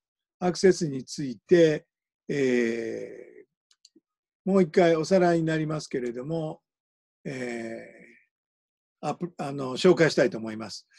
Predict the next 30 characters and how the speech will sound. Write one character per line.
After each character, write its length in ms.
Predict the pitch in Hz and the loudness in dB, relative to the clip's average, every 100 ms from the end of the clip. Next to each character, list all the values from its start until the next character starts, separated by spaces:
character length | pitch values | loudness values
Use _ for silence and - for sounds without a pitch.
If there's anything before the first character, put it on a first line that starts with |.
| - - - | -20 -10 2
ま 180 | 220 | 4
ず、 120 | 214 196 | 8 8
私 500 | 170 160 190 - 202 | 8 4 0 2 4
の 100 | 190 | 6
名 160 | 185 | 6
前 300 | 180 180 175 | 6 4 4
と、 720 | 165 202 196 139 123 - 143 | 2 4 6 6 0 -4 -6
お、 60 | 135 | -6
事 200 | 117 196 | -2 4
業 300 | 185 143 117 | 6 6 2
と 160 | - 113 | -6 -10
い 160 | 110 | -10
う、 140 | 113 151 _ _ _ | -12 -14 _ _ _
そ 280 | - - 208 | -4 4 6
う 60 | 202 | 8
い 1300 | 202 196 190 175 175 170 165 160 160 156 156 156 156 | 10 8 8 6 4 2 2 -2 -4 -6 -6 -6 -6
う 40 | |
タ 160 | 156 160 | -6 -6
イ 100 | 147 | -4
ト 140 | 131 | -6
ル 140 | 113 | -4
で 120 | 127 135 | -4 -4
で 140 | 117 | -6
す 160 | - 123 | -10 -12
ね、 200 | 117 117 | -12 2
Google 440 | 175 175 160 160 | 6 6 6 2
で 160 | 160 185 | 2 0
検 280 | - 127 127 | -2 -12 -12
索 480 | 127 - 135 127 - | -12 -12 -10 -10 -4
を、 260 | 185 185 | -2 -2